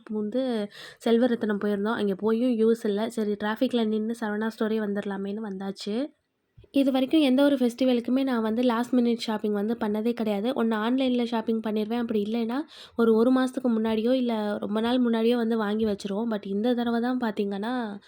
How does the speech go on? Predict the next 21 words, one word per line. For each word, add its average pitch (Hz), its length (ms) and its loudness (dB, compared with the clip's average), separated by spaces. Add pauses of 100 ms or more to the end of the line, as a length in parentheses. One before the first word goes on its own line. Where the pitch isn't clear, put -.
(360)
கரெக்டா 226 260 0
அந்த 247 220 2
லாஸ்ட் 214 280 -2
மினிட் 233 240 0
ஷாப்பிங் 202 320 -2
வந்து 196 260 -2
அமைஞ்சு 196 320 -2
போச்சு. 208 360 -6
ஐயோ, 208 220 -4 (120)
செம்ம 214 320 -2
கூட்டம், 247 340 0
ஏன்டா 208 400 -2
வந்தோங்கிற 214 480 -2
மாதிரி 202 300 -2
ஆயிடுச்சு. 196 280 -4
வெளியிலயும் 214 560 0
வர 214 80 -2
முடியல, 214 320 0
உள்ளேயும் 208 500 -2
போக 214 260 -6
முடியல, 196 360 -6